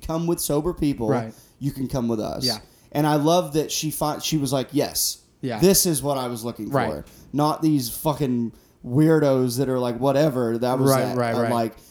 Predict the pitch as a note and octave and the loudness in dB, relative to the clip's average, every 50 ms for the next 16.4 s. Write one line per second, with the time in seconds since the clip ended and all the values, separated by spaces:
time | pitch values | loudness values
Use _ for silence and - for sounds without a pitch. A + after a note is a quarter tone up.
0 | - - - F3 G3 G#3+ A3 A3+ F#3+ - - E3+ F#3 - - G3 F#3+ F3+ F#3 F3+ | -8 -2 2 2 4 4 4 2 2 0 -4 -8 -6 -2 0 2 2 2 2 2
1 | E3 C#3+ B2+ D#3+ E3 D#3+ D#3 C#3+ - - D#3+ D#3+ D3 C3+ B2 A2+ B2 C4 B3+ - | 0 2 2 2 2 4 2 0 0 0 0 2 2 0 0 0 2 2 2 2
2 | B2 A#2 A#2 - - - - - - - C#3+ D3+ D3+ D#3 D3+ D3+ D3+ C#3 C3+ C3+ | 2 0 -2 -4 -8 -14 -20 -20 -8 -4 -2 2 2 2 2 2 0 -2 -4 -2
3 | C#3 D3 D3 C3 C#3+ C#3+ B2 - D3+ D3+ C#3 C3+ D#3+ E3+ D3 - C#3 B2 A#2+ A#2 | -2 0 0 0 0 -2 -2 0 0 0 -2 0 0 0 0 0 -2 -4 -4 -4
4 | A2+ - - - - - - - - - - C3 D3+ D#3+ D#3+ E3+ F3 F#3+ F#3+ F#3+ | -6 -8 -14 -20 -20 -20 -20 -20 -20 -12 -4 -2 0 0 0 2 2 2 4 4
5 | F3 D#3 C#3+ C#3 C3+ C3+ C3 B2+ A#2+ - C#3 C3 A#2+ A2+ - - _ - B2+ C#3 | 4 4 4 4 2 2 0 0 -2 -4 -6 -6 -8 -10 -16 -18 _ -6 -2 -2
6 | D3 D3+ D3+ C#3+ F#2+ C#3+ D3+ E3 - - - - D#3+ D3 C#3 C3 A#2+ A#2 - - | 0 0 0 -2 0 0 0 0 -2 -2 -2 0 2 2 2 2 0 0 -2 -2
7 | A#2 G2+ F#2+ B2 C3+ B2+ G#2+ F#2+ A#2 A#2 - _ - A#2+ A#2+ A#2+ G2 - - - | -2 -2 -2 -2 -2 -2 -2 -4 -8 -10 -12 _ -4 -2 -2 -2 -4 -6 -8 -6
8 | A#2+ A#2+ A#2+ A#2 B2+ C3+ C3 C3+ - B2 C3+ A#2+ A#2+ C3+ C#3 C3 B2 A#2 A2+ A#2 | -4 -2 0 0 0 0 0 -4 -8 -10 -8 -6 -4 -4 -4 -4 -4 -4 -6 -6
9 | A#2 A2+ - C#3 B2+ A#2 A2 A2+ A#2 A#2 A#2 A2 G2+ F#2+ G#2+ - B2 C3 B2+ A#2+ | -6 -4 -2 -2 -2 -2 -2 -6 -6 -8 -10 -12 -12 -14 -12 -6 -4 -2 -2 0
10 | A#2 A#2 A2+ A#2 A#2+ - _ - A#2+ A#2+ A#2 A2+ A2 A2 A2 A2 G#2+ G#2+ _ _ | -2 -2 -4 -4 -6 -8 _ -6 -4 -4 -2 -4 -4 -6 -6 -8 -10 -12 _ _
11 | _ _ _ _ _ - C3+ D#3 G3 E3+ - - - D3+ C3 C3+ C#3+ D3 D#3+ D#3+ | _ _ _ _ _ -4 -2 -2 -2 -2 -4 -6 -4 -4 -2 -2 -2 -2 -2 -2
12 | B2+ F2 - - - - - - E3+ - - G3 F#3 D3+ E3 F#3+ G#3 G#3+ G#3+ A3 | -2 -4 -4 -6 -8 -6 -4 -4 -2 0 2 2 2 4 4 4 6 6 6 6
13 | C#4 D#4 D4+ G3+ G3 F#3+ F3+ E3+ E3+ F3 G3+ F#3 E3+ D#3 G#3 B3 B3+ A3 B3+ C#4 | 6 6 6 6 6 6 4 4 2 2 0 0 0 2 0 0 0 2 2 2
14 | C#4+ A#3 F3 G3 A#3 B3 G3+ - D3+ D#3 D#3+ D3+ C3+ C#3+ D#3 F#3 G3 G3+ G3+ G3 | 2 4 2 0 0 -2 -2 0 2 2 2 4 2 2 2 2 0 0 0 -2
15 | F#3+ F3+ E3+ F#3 G3 G3 - D3 C#3 C3+ C3 C#3+ D#3+ F3 F3 F3+ F#3+ F3 G#3 A3 | -2 -2 -2 -2 -2 -2 -2 -2 -2 0 2 2 2 4 2 2 2 2 0 0
16 | A3 G#3 E3 C#3+ C#3 C3 B2 | 0 2 2 2 0 0 -2